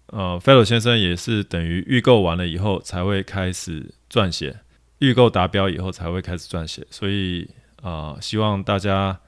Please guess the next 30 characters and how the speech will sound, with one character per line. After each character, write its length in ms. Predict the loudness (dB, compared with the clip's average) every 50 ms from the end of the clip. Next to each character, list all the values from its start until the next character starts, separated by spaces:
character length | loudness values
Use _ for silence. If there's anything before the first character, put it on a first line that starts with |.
| _ _ _ _ _ _
能 120 | -6 -2 0
够 100 | 0 2
多 180 | 2 2 2
多 120 | 4 4 2
参 260 | 2 2 0 2 2
与。 80 | 0 0
如 160 | 2 4 8
果 360 | 10 10 10 10 8 4 0 _ _ _ _ _ _ _ _
没 200 | -2 2 4 6
办 140 | 8 8 8
法 120 | 8 8 6
预 120 | 6 4
购 160 | 6 4 4
的 80 | 4 4
话， 220 | 4 2 2 2
也 220 | 0 0 -2 -2 -2
请， 440 | -4 -4 -4 -2 -2 -4 -6 -8 -12 _ _ _ _ _ _ _ -8
呃， 400 | -6 -4 -4 -4 -4 -6 -6 -8 -12 _ _ _ _ _ _ _ -2
用 320 | 2 4 4 4 4 2
社 220 | 0 4 4 4 4
群 400 | 4 2 -2 -2 -2 -4 -6 -8 _ _
的 680 | -4 -2 0 0 0 0 -2 -2 -2 -2 -4 -6 -8 -10 -14 -18 _ _ _ _ _ _ -4
管 180 | -2 -2 2
道 260 | 4 6 6 6 6
来 360 | 4 2 0 2 0 0 -2 -4 _ _ _ _ _ _ _ _
告 180 | 2 4 4 4
诉 420 | 4 2 2 2 2 0 -4 -8 _ _ 0
Fellow 200 | 4 6 6 6
先 180 | 4 2 -2 0
生， 300 | 0 0 0 0 -2